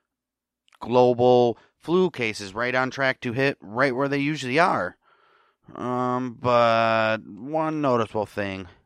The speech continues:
Suicides are way up. Coincidence? Eh, eh. No, couldn't be, right? Seventeen point seven nine million people per year die from cardiovascular diseases, but yet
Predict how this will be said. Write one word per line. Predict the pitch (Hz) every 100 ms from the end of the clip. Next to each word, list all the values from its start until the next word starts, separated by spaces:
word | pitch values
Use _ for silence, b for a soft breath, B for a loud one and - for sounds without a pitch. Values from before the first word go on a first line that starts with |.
| _ _ _ _ _ _ _ _ _ _
Suicides | - 135 123 117 107 101
are | 107 101 101
way | 104 107 104 104 104 107 107 117 101
up. | 82 - _ _ _ _ -
Coincidence? | 156 202 208 277 302 - - - - - - -
Eh, | - - - 175 - _ _ _ -
eh. | - 277 - - _ _ _ _ _ _ -
No, | 120 110 101 107
couldn't | - 170 104
be, | 98 92
right? | 131 208 - _ _ _ _ _ _ b b
Seventeen | - - 165 147 165 165 123
point | - 156 143 -
seven | - 139 139 120
nine | 131 143 131
million | 123 147 139
people | 117 151 127
per | - 147
year | 135 127 135
die | 113 127
from | 135 107
cardiovascular | - 131 131 120 123 123 123 120
diseases, | 120 107 127 117 104 - b b
but | 120
yet | 110 113 -